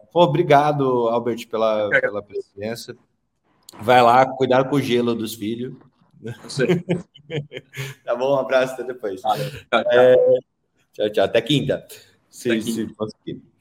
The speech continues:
Speaker 1: É, Marie, aproveitando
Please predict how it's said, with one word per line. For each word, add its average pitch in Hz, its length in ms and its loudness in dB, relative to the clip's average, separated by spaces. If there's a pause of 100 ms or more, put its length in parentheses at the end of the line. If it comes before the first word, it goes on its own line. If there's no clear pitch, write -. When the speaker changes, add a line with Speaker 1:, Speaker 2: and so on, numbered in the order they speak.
(1000)
Speaker 1:
É, 131 1080 6
Marie, 156 560 6
aproveitando 143 1120 2